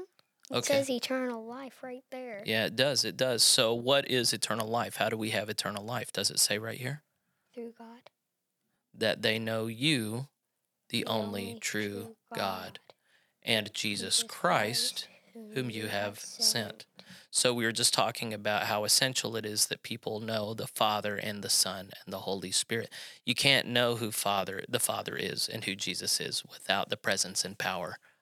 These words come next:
Speaker 2: of the Holy Spirit. So it's saying you have to have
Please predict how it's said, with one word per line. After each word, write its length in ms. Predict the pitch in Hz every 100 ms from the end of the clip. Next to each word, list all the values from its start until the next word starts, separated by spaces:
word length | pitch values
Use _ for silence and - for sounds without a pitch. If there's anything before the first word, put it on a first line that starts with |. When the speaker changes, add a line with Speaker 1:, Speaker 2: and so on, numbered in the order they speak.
| _
Speaker 2:
of 160 | 104 92
the 100 | 95
Holy 280 | 87 - -
Spirit. 420 | - - - -
So 240 | - 107
it's 140 | 107 -
saying 340 | 120 104 104
you 140 | 113
have 200 | 117 110 -
to 100 | 104
have 340 | 104 101